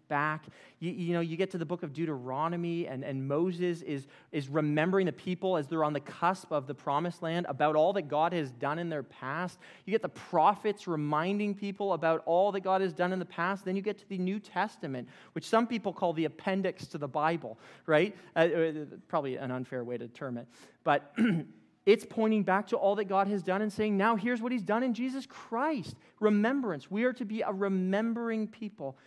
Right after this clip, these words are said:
And friends, when we forget, which we do so easily and so subtly and so slowly,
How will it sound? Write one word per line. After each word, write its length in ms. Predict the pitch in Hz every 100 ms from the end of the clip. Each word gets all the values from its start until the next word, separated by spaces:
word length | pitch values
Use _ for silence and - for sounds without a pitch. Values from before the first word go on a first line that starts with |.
| - -
And 120 | - 170
friends, 260 | 208 202
when 260 | 185 185 165
we 200 | 202 247
forget, 760 | - 226 170 127 165 143 95 - - _ _ _ _ _ -
which 220 | 185 -
we 80 | 165
do 120 | 170
so 360 | - - 214
easily 460 | 233 190 175 151 143
and 80 | 139
so 260 | - 202
subtly 580 | 226 - - 190 185 143
and 100 | 151
so 200 | 143 180
slowly, 600 | 170 - - 165 151 127